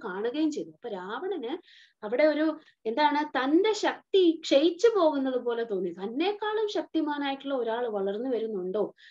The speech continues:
എന്ന് സംശയം തോന്നി. പലരും പറഞ്ഞു, "ആരാണ് അയാൾ?"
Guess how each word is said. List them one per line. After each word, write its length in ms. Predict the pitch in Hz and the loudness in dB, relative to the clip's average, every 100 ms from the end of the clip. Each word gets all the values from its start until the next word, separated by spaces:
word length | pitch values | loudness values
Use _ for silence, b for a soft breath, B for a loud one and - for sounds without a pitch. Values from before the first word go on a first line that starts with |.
| _ | _
എന്ന് 240 | 180 190 247 | 0 2 0
സംശയം 480 | 233 185 202 240 214 | -2 -4 -2 -2 0
തോന്നി. 360 | 175 170 165 233 | -2 -2 -4 2
പലരും 500 | 226 277 359 523 554 | 4 8 8 6 2
പറഞ്ഞു, 360 | 302 269 254 175 _ 185 | 0 0 -4 -6 _ -10
"ആരാണ് 420 | 180 233 330 339 | -4 0 2 2
അയാൾ?" 360 | 294 269 311 | 2 2 2